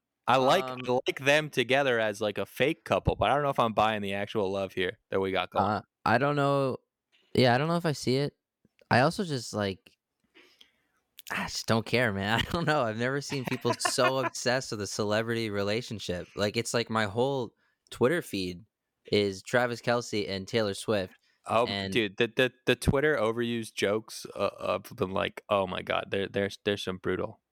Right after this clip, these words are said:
Speaker 2: It's crazy. There's so many, like, it's just, it's taken over the world. Um, I, I could see it being like, like, he wants to be, like you said, like, a way bigger celebrity. And also from the Chiefs side,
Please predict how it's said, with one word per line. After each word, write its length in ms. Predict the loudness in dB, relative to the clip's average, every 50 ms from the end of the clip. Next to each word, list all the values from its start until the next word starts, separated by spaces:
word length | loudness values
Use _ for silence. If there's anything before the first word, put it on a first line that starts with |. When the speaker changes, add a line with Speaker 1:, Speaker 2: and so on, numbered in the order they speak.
| _ _ _ _ _
Speaker 2:
It's 200 | 0 0 0 -2
crazy. 460 | -4 -2 0 0 0 0 -4 -6 -8 -6
There's 240 | -6 -6 -6 -6
so 440 | -10 -12 -6 -2 -2 0 0 -2 -4 -4
many, 320 | -4 -4 -4 -6 -6 -8 -12 -16 -6 -2
like, 160 | -2 -2 0
it's 160 | -2 -4 -4
just, 240 | -6 -6 -6 -6 -4
it's 160 | -6 -6 -2
taken 320 | -2 -2 0 0 0 -2
over 180 | 0 0 0 -2
the 100 | -2 -2
world. 360 | -2 -2 -2 -2 -4 -4 -6 -10 -12 _ -4
Um, 460 | -2 0 0 0 -2 -2 -4 -6 -8 -12 _ _ _ -20 _ _ _ _ _ -2 0
I, 160 | 2 2 2 2
I 100 | 0 0
could 180 | 0 -2 -4 -6
see 180 | -4 -2 -2 -2
it 100 | -2 -4
being 260 | -4 -4 -4 -2 -2
like, 360 | 0 0 -2 -2 -4 -8 -16 _ _ _ _ _ _ _ _ _ _ _ _ _ _ _ _ _ 0
like, 120 | 2 2
he 160 | 2 2 0 2
wants 320 | 2 0 -2 -2 -4 -8
to 80 | -8 -4
be, 220 | -2 -2 -2 0
like 220 | 0 -2 -2 -2
you 60 | -4 -6
said, 340 | -2 0 2 2 2 0
like, 160 | -2 -4 -2 -2
a 60 | -2
way 200 | 0 0 0 0
bigger 260 | -2 -2 -4 -4 -6
celebrity. 500 | -6 -4 -4 -2 -2 -2 -2 -2 -4 -4 -6 _ -20 _ -4
And 140 | 0 0 2
also 320 | 2 0 0 -2 -2 -4
from 560 | -2 -2 0 0 0 0 -2 -4 -6 -8 -10 -10 -6
the 120 | -6 -4
Chiefs 340 | -4 -2 -2 -2 -2 -2 -2
side, 440 | -2 -2 -2 -2 -2 -4 -6 -8